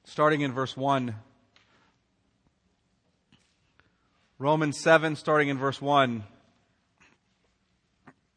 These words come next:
<clears throat> "Or do you not know, brothers, for I'm speaking to those who know the law,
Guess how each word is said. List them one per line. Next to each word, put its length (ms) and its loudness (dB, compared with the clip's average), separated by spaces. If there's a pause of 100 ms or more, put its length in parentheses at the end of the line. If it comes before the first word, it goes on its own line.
(100)
<clears throat> 80 -16 (1700)
"Or 160 2
do 160 0
you 160 2
not 260 6
know, 200 6
brothers, 680 2 (1080)
for 160 2
I'm 140 4
speaking 460 -4
to 100 -4
those 320 4
who 100 -6
know 260 0
the 100 -4
law, 480 -2